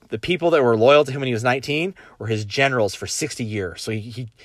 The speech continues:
he got a lot of loyalty, and it wasn't kinship based. And that was really, like, it was really against culture, and people, like, looked down. The thing is, people looked down on him for it. But because he did that, he was able to get really quality people based off their merit, just not off the blood.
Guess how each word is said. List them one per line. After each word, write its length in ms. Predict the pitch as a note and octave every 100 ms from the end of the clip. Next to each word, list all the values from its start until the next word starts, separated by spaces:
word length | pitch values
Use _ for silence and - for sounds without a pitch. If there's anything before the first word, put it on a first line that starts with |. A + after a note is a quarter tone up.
| -
he 80 | -
got 180 | C3+ C#3+
a 40 |
lot 180 | C3 B2+
of 100 | G#2+
loyalty, 480 | A2 B2+ A2 - F#2
and 100 | F#2+
it 40 | A2+
wasn't 280 | C#3 C3
kinship 360 | - C3+ B2 G#2+
based. 380 | F#2+ E2+ - -
And 100 | -
that 60 | B2+
was 140 | B2
really, 220 | B2+ C#3
like, 300 | A#2+ G2+ - _ - - -
it 60 | C3+
was 160 | A#2+
really 200 | D#3 D#3+
against 360 | A2 C3+ C3+ -
culture, 380 | - D#3 - C#3
and 100 | A#2
people, 220 | D3 C#3
like, 160 | G#2+
looked 160 | C3+ -
down. 260 | C3 C#3 B2
The 100 | A#2
thing 180 | E3
is, 120 | C#3+ A2
people 240 | A#2 B2
looked 160 | G2 -
down 240 | C3+ D3+
on 140 | G#2+
him 60 | F#2+
for 260 | - G2+ F#2
it. 100 | - - - - - _
But 80 | C3
because 220 | A#2+ D3+
he 80 | C3+
did 220 | A2 F3
that, 320 | C#3 G#2 G#2 - _ _
he 100 | C3
was 100 | A#2+
able 220 | B2+ B2
to 80 | A#2+
get 200 | A2+ G#2
really 200 | C3 C#3
quality 400 | - B2+ A#2+ G#2+
people 540 | - D#3 C3 G#2+ F#2+ F#2+ -
based 240 | A#2+ B2 A#2+
off 80 |
their 140 | G#2+ G2
merit, 320 | A2 B2+ C3
just 160 | G#2 A2+
not 100 | G#2
off 160 | F#2
the 80 | -
blood. 340 | G#2 G2+ -